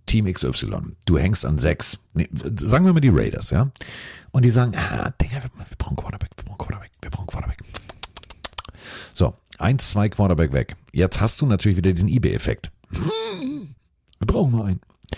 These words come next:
Wenn jetzt rein theoretisch an zwei kein Quarterback weggeht, rutscht natürlich ein Quarterback weiter unter die drei.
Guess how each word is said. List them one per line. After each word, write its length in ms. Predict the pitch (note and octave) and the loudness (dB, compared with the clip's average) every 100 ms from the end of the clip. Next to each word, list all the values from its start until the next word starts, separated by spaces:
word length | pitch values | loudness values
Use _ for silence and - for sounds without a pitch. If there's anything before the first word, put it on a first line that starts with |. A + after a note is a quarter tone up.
| - - - | -12 -12 2
Wenn 160 | - | 4
jetzt 260 | E3+ D3 - | 6 4 2
rein 160 | F#2 G2 | 0 4
theoretisch 420 | G2 F2 E2+ - | 4 4 0 -2
an 100 | D#2 | -4
zwei 260 | - G2+ C3 | 0 2 2
kein 200 | - F2 | 2 0
Quarterback 420 | G2 F2+ D#2 D2+ | 2 2 2 2
weggeht, 400 | A2+ - A#1+ - | 0 0 -4 -4
rutscht 320 | D#2 - - | -2 0 2
natürlich 400 | G2 - F2 - | 0 2 0 0
ein 160 | F2 A#2 | -2 0
Quarterback 480 | G2 F#2+ F#2+ E2 C#2 | 2 4 4 2 2
weiter 320 | D2+ A#2+ - | 2 2 2
unter 180 | G2+ F2+ | 2 2
die 120 | E2 | 4
drei. 340 | G2 A2+ G#1 | 2 2 -2